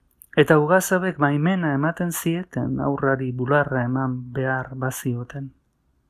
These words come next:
Elkarrekin hartzen zuten atseden emakumeek, laneko arropekin harrizko hormaren kontra eguzkia hartzen edo erretzen.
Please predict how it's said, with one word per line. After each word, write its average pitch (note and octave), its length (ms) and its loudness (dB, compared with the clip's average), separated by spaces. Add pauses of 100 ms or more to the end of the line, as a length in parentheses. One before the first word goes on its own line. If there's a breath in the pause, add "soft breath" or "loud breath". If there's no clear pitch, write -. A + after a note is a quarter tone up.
(1200)
Elkarrekin C3 720 -2
hartzen B2+ 460 -2
zuten A#2+ 400 -4
atseden B2 480 -2
emakumeek, B2+ 880 -2 (360 loud breath)
laneko D#3+ 500 4
arropekin C3+ 760 -2
harrizko C#3+ 640 -8
hormaren B2+ 840 -2
kontra D3+ 640 -2
eguzkia A#2+ 760 -4
hartzen C#3 640 -2
edo B2+ 280 -2
erretzen. - 580 -8